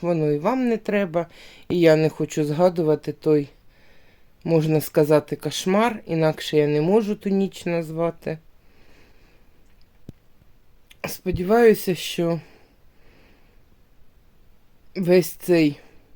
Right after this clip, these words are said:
негатив, всі ці проблеми залишаться в цьому, в двадцять четвертому. Поруч зі мною, як завжди,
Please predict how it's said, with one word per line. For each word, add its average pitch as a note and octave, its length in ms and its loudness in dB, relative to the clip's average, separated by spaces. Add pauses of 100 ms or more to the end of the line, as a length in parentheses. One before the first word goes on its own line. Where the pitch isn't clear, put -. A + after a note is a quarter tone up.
(500)
негатив, F3 760 0
всі - 260 -8
ці D3+ 440 -6
проблеми F#3 680 -2 (1120)
залишаться F#3+ 1120 2 (460)
в - 60 -20
цьому, A3 540 2 (560)
в D#3 40 -14
двадцять E3+ 480 -2
четвертому. C#3+ 800 -8 (1900)
Поруч D#3+ 380 0
зі D#3 140 -2
мною, D#3+ 340 2
як D#3 180 2
завжди, D3+ 600 2